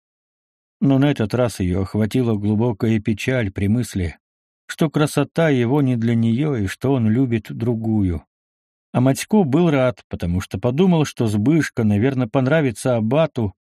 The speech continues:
и тот не станет создавать затруднений при деловых переговорах.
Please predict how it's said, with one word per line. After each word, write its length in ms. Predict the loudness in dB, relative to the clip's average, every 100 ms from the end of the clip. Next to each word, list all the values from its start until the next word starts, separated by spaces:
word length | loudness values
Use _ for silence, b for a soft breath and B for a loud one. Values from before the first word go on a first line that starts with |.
| _
и 80 | -4
тот 220 | 0 -2 0
не 100 | -2
станет 420 | 0 0 0 -2
создавать 500 | -4 -2 0 0 0
затруднений 680 | -2 -2 -2 0 0 0 0
при 180 | 0 -2
деловых 500 | 0 0 0 -2 -4
переговорах. 800 | -2 0 0 0 -2 -4 -6